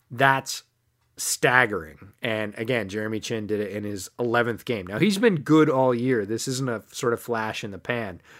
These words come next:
He's been an agent of chaos for the Panthers all over the field, playing with impact, um, making a difference. And,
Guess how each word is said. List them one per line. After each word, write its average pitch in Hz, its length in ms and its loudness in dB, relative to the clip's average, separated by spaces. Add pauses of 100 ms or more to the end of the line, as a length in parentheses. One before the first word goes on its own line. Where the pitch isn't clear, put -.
(180)
He's 127 240 -2
been 127 160 0
an 123 80 -2
agent 117 320 -2
of 101 80 -10
chaos 107 500 -2
for - 160 -12
the 101 60 -8
Panthers 104 720 -4 (160)
all 123 260 4
over 113 220 0
the 104 80 -4
field, 104 500 -2 (460)
playing 147 320 8
with 120 120 0
impact, 104 760 -4 (100)
um, 95 460 -6
making 120 320 0
a 113 80 0
difference. 98 640 -6 (560)
And, 101 680 -8